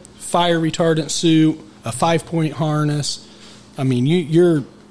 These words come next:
in my opinion, you're, you know, you're strapped in, you're in a pretty safe environment.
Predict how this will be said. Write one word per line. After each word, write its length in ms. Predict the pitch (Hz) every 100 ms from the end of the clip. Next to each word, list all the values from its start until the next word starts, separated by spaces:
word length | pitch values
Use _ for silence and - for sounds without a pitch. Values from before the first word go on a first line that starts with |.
| - - - - - -
in 120 | 147
my 180 | 151 160
opinion, 560 | 147 - 170 151 139 139
you're, 200 | 139 131
you 160 | 120 127
know, 180 | 113 120 - - - - - - - - - 139
you're 80 | 131
strapped 380 | 175 170 160 160
in, 160 | 160
you're 140 | 143 135
in 80 |
a 40 | 127
pretty 220 | - 143
safe 300 | - 151 139
environment. 680 | 135 131 131 127 107 101